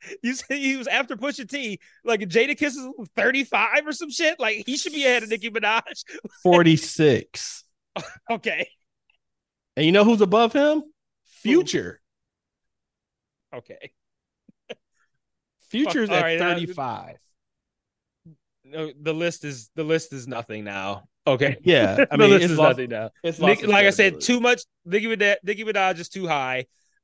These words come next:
Speaker 1: Uh, Nick, okay, Nicki Minaj to me at this point, if Jadakiss is forty-six, Nicki Minaj shouldn't even be on the list.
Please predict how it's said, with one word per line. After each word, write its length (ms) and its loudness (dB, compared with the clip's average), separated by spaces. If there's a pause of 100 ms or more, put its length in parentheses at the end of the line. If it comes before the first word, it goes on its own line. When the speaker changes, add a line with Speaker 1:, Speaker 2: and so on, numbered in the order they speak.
(200)
Speaker 1:
Uh, 200 0
Nick, 180 -2
okay, 260 0
Nicki 220 0
Minaj 320 -2
to 60 -12
me 160 -6
at 80 -10
this 160 -8
point, 280 -4
if 120 -12
Jadakiss 420 -4
is 80 -16
forty-six, 520 -8
Nicki 180 -10
Minaj 300 -6
shouldn't 180 -12
even 180 -12
be 140 -8
on 80 -8
the 80 -10
list. 420 -10